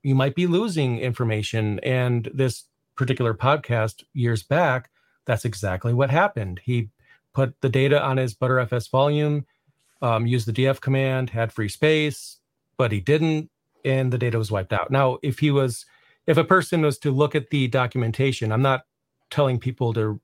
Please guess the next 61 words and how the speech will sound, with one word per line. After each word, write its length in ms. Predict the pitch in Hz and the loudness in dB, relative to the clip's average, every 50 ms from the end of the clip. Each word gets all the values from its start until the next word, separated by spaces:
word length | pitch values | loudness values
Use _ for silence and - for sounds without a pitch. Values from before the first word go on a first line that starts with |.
| _ - | _ -4
you 100 | 147 120 | -2 -2
know, 80 | 113 | 0
R 140 | - 113 113 | 0 0 -2
T 160 | 107 - 117 | -2 -2 -4
F 140 | 107 92 - | -4 0 0
M. 380 | 147 156 139 113 110 120 127 123 | 0 2 2 0 0 -2 -2 -2
That's 200 | 120 110 - - | -2 -4 -2 -4
not 100 | 120 107 | -2 -2
what 80 | 117 | -2
I'm 100 | 110 104 | -2 -4
trying 200 | 104 - 117 110 | -2 -2 -2 -2
to 60 | 107 | -2
do 100 | 113 131 | -2 -2
here, 240 | 135 104 117 107 98 | -2 -2 -2 -2 -4
but 260 | 95 98 120 113 - - - - - - - _ _ _ | -2 -2 -2 -2 -2 -6 -12 -20 -20 -20 -20 _ _ _
there 120 | 147 151 160 | 2 2 4
are 200 | - 160 156 139 | 4 4 4 2
some 260 | - - 151 143 135 | 0 -2 -2 0 0
important 380 | 127 117 - 127 117 117 110 | -2 -2 -2 -4 -4 -2 -4
things 200 | - 120 110 101 | -4 -4 -4 -4
you 60 | 110 104 | -4 -4
have 160 | 107 107 104 | -4 -4 -4
to 80 | - | -2
know 160 | 110 123 131 131 | 0 0 0 0
from 140 | - 131 | 0 -2
the 60 | 123 113 | -2 0
documentation, 680 | 117 120 113 - 127 117 110 123 117 107 - 117 110 | -2 -2 -2 -2 -4 -4 -2 -2 -2 -2 -2 0 0
one 120 | 127 147 | 2 2
of 120 | 151 135 120 | 0 0 0
which 300 | 131 131 127 - - - | 0 0 -2 -4 -8 -6
is 340 | - 120 117 120 123 117 - - _ - - _ _ _ | -2 0 0 0 0 -2 -6 -12 _ -20 -20 _ _ _
that 160 | - 135 120 - | -4 -4 0 2
Btrfs 580 | 131 127 135 143 143 131 - 131 131 120 - | 2 2 4 4 2 2 0 -2 -4 -2 -2
has 160 | 120 120 117 | -4 -4 -4
its 120 | 127 123 - _ | -6 -8 -10 _
own 360 | - 131 135 139 139 143 143 143 | 0 0 2 2 2 0 -2 -4
free 300 | - _ - 139 135 131 | -8 _ -2 -2 0 0
space 360 | - - - 123 117 110 - | -2 -4 -4 -2 -2 -4 -6
commands 640 | - - 127 131 143 160 160 143 131 127 127 117 | -8 -4 0 0 2 2 2 2 0 0 -2 -4
that 180 | - 113 107 117 | -4 -4 -4 -2
you 120 | 123 120 | -2 -2
use 440 | 117 113 123 151 160 151 139 135 123 | 0 0 2 2 2 2 2 0 -2
to 120 | - - 127 | -2 -4 -4
find 320 | - - 123 123 123 120 | -4 -4 -2 -2 0 0
out 160 | 120 123 127 | 0 0 0
how 100 | 104 117 | 0 0
much 140 | 120 123 120 | 0 -2 -2
space 340 | - - - 107 104 104 - | -4 -6 -4 -4 -4 -4 -4
you 80 | 113 101 | -6 -4
have 200 | 101 101 98 107 | -4 -4 -4 -4
available. 420 | 107 120 139 143 139 110 107 95 | -2 0 0 0 0 -2 -4 -4
Do 140 | 95 104 101 | -4 -4 -2
not 200 | 107 113 120 - | 0 0 0 0
use 200 | 131 131 123 113 | 0 -2 -2 -2
D 180 | - 120 117 | -2 -2 0
F, 240 | 120 131 151 147 - - | 2 0 0 -2 -4 -6
do 100 | 117 104 | -6 -4
not 200 | 104 104 - - | -2 -2 -2 -2
use 180 | 113 113 120 | -2 -2 -4
D 140 | - - 123 | -2 -2 -2
U. 360 | 127 139 170 190 147 104 90 | 0 2 2 0 0 -2 -4